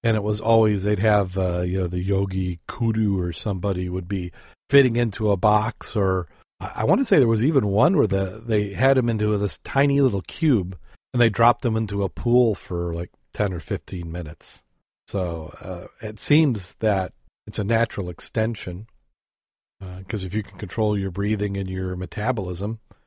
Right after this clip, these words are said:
like many yogis can, it seems like it would go good in free diving, as long as you remember to breathe again eventually and are in a position to get out of the water.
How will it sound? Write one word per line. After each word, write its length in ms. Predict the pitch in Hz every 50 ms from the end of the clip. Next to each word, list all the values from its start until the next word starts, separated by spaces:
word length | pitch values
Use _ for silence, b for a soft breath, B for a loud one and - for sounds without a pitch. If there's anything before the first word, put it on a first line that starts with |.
| b _ _ -
like 180 | 98 90 -
many 200 | - 98 98 98
yogis 420 | 92 92 95 101 95 101 101 87 -
can, 340 | - - 92 92 101 101 - _ _ _ _ _ _ _ _ _ _ _ -
it 80 | -
seems 180 | - 127 113 110
like 160 | 117 - -
it 40 | 120
would 120 | 113 113
go 160 | 110 127 120
good 220 | 113 101 147 190 202
in 60 | 202
free 200 | - - 131 120
diving, 400 | 107 107 101 101 92 95 101 113
as 100 | 131 135
long 220 | 160 180 202 196
as 80 | 180 156
you 80 | 180 185
remember 320 | 180 180 185 190 185 185
to 80 | 175 170
breathe 380 | 151 160 175 220 233 214 180
again 320 | 127 104 104 101 92 90 90
eventually 640 | 87 92 92 85 82 - - 87 90 113 131 127 b b b b b b b _ _ _ _ -
and 280 | 113 107 101 - - - 104
are 180 | 113 107 104
in 40 | 101
a 60 | 101
position 400 | 92 - 98 101 104 - - 95
to 40 | 95
get 140 | 90 95 90
out 140 | 92 90 90
of 40 | 85
the 60 | 87
water. 320 | 87 85 82 92 107 151